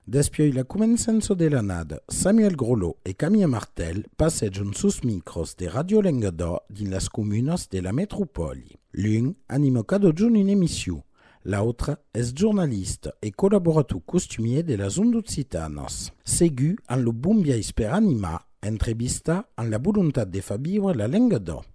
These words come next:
Dona a beere una carta postale de cada villaggio en destriant d'aspectes de la commune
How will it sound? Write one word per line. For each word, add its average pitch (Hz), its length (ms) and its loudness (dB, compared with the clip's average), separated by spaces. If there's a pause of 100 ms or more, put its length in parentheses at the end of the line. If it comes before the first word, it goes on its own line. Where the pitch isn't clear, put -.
(100)
Dona 208 360 2
a 196 40 0
beere 190 300 2
una 151 120 2
carta 233 360 -2
postale 202 540 0
de 131 120 2
cada 247 260 2
villaggio 90 640 -4
en 131 200 2
destriant 143 520 0
d'aspectes 101 840 -4
de 82 140 -6
la 80 120 -6
commune 196 560 2